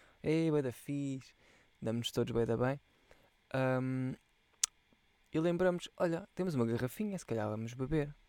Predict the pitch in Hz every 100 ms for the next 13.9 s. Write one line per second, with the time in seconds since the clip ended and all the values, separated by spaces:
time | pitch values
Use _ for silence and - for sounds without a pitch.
0 | _ _ _ _ _ _ _ _ _ _
1 | - 117 113 - 117 113 101 104 110 -
2 | 117 117 120 123 123 151 139 - 117 120
3 | 131 131 123 123 139 156 - - 117 117
4 | 117 - 120 - _ _ - 127 127 117
5 | 127 127 139 - - _ 127 123 123 120
6 | 117 127 120 156 - - _ _ _ _
7 | _ _ - _ _ - _ - 131 156
8 | 151 135 127 139 139 - 135 - - _
9 | _ - - 185 349 131 - - 131 139
10 | - 139 135 135 127 _ _ - - -
11 | 180 190 196 190 170 - 131 - - -
12 | _ _ _ _ _ - 117 120 131 127
13 | 131 123 - - 120 - - - -